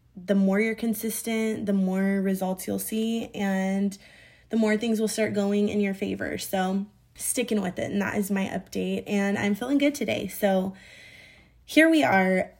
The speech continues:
relationships. Guys, I just love love. I mean, who doesn't, right? Who doesn't love a good rom-com? Who doesn't love a good novel about romance? Just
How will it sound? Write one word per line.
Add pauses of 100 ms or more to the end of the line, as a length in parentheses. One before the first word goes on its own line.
relationships.
Guys, (260)
I
just
love (520)
love.
I
mean, (260)
who
doesn't,
right? (300)
Who
doesn't
love
a
good
rom-com?
Who
doesn't
love
a
good
novel
about
romance?
Just